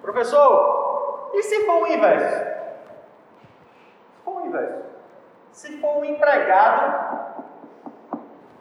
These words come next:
que não quer mais trabalhar, o parágrafo único do artigo setecentos, quatrocentos e setenta e nove diz que ele vai ter que pagar uma indenização que não pode ser superior à que ele deveria.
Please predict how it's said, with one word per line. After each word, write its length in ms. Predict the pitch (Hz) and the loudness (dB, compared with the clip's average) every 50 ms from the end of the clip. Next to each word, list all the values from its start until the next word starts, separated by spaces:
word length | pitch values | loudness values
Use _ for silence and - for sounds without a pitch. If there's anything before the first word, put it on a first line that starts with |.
| - - _ _ | -20 -20 _ _
que 100 | - 254 | -12 -8
não 140 | 247 254 247 | -6 -4 -2
quer 100 | 247 247 | 0 0
mais 180 | 240 233 233 | 0 0 0
trabalhar, 1900 | 233 233 233 233 226 - - - - - - - - - - - - - - - - - - - - - - - - - - - _ - - - - - - - - - _ _ - - - - - - - | 0 2 4 4 4 6 6 4 4 2 0 -2 -2 -4 -6 -8 -10 -10 -12 -14 -14 -16 -16 -16 -18 -20 -20 -20 -20 -20 -20 -20 _ -20 -20 -20 -20 -20 -20 -20 -20 -20 _ _ -20 -20 -20 -20 -20 -20 -20
o 60 | - - | -12 -4
parágrafo 580 | - 196 190 202 220 226 226 226 226 226 226 220 | -2 0 2 4 4 4 4 2 2 2 2 2
único 260 | 202 196 190 - 202 | 2 2 0 0 0
do 100 | 208 208 | 2 2
artigo 300 | 202 208 202 202 202 - | 2 2 0 -4 -4 -6
setecentos, 540 | - 214 202 202 208 202 202 208 - - - | -4 -4 -4 -4 -4 -6 -8 -8 -10 -8 -6
quatrocentos 360 | 190 196 190 - 208 190 - | -4 -4 -4 -4 -6 -6 -6
e 20 | |
setenta 260 | 202 196 208 208 208 196 | -6 -6 -6 -6 -6 -4
e 60 | 170 | 0
nove 420 | 160 165 170 170 170 165 - 170 | 0 0 0 0 -2 -4 -6 -6
diz 380 | 175 165 - - - - - - - - - - - - | -8 -10 -10 -12 -12 -14 -16 -18 -20 -20 -20 -20 -20 -12
que 100 | - 196 | -6 -4
ele 180 | 190 190 202 | -4 -2 0
vai 140 | 196 202 190 | 0 0 0
ter 100 | 190 190 | 0 -4
que 100 | 196 196 | -4 0
pagar 1200 | 196 202 196 - 160 156 156 170 175 - - - - - - - - - - - - - - - - | 2 4 4 4 4 6 6 6 6 4 2 0 -2 -4 -6 -8 -10 -12 -14 -16 -18 -20 -20 -16 -12
uma 140 | 190 208 214 | -10 -8 -8
indenização 720 | 208 208 214 214 214 208 226 208 185 196 220 202 190 - | -6 -6 -6 -6 -4 0 0 0 0 0 -2 -2 -4 -4
que 80 | 214 214 | -4 -2
não 220 | 220 220 220 220 | -2 -2 -2 0
pode 260 | 202 214 233 - - | 0 0 2 2 0
ser 80 | 240 247 | -2 -4
superior 880 | - 233 226 233 233 233 226 - 180 190 208 220 - - - - - 185 | -4 -6 -4 -2 -2 0 0 0 2 4 4 4 4 4 2 0 0 0
à 60 | - | 0
que 140 | - 196 214 | 0 -2 -2
ele 140 | 220 220 | -2 -2
deveria. 960 | 208 214 208 - 233 190 175 - 147 143 131 123 - - - - - - - | -2 -2 0 0 0 0 0 -2 -2 -2 -2 -2 -2 -4 -8 -10 -12 -14 -16